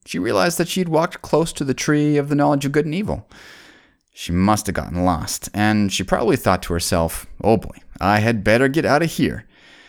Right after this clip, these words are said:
And she turned to head back where she'd come from, and that's when she heard it. A voice. A voice that she didn't recognize and that she hadn't heard before. And she looked over at the tree and saw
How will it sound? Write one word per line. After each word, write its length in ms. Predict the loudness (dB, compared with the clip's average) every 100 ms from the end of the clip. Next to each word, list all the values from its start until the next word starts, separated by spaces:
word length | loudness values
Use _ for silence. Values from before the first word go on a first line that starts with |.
| -20 _ -6
And 100 | -2
she 80 | 0
turned 400 | 2 2 2 0
to 80 |
head 180 | 0 0
back 220 | 0 0
where 80 | -2
she'd 160 | -6 -2
come 220 | 0 0
from, 360 | 2 0 0 -6 -20 -20 -20 -20 _ _ _
and 200 | -2 0
that's 280 | 0 0 -2
when 160 | -2 -2
she 160 | -4
heard 260 | -4 -6 -10
it. 240 | -12 -16 -18 -20 -20 -20 _ _ _ -2
A 140 | -2
voice. 640 | -2 -8 -8 -6 -6 -8 -12 -18 -20 _ _ _ _ _ _ _ _ _ _ -4
A 100 | -2
voice 400 | 2 2 2 0
that 160 | -4
she 260 | -2 -6 -4 -2
didn't 300 | 0 0 -2
recognize 760 | -4 -4 -4 -6 -6 -8 -10 _
and 100 | 0
that 100 | 0
she 140 | 0 -4
hadn't 440 | -4 -4 -2 -2
heard 280 | 0 0 0
before. 460 | -4 -6 -6 -6 -10 _ -20 -20 -20 -20 _ -4
And 160 | -2
she 140 | 2 2
looked 180 | 2 2
over 200 | 2 0
at 100 | -2
the 60 | -2 2
tree 380 | 2 2 0 -6 _ _
and 240 | -4 -4 -2
saw 580 | -2 2 4 4 2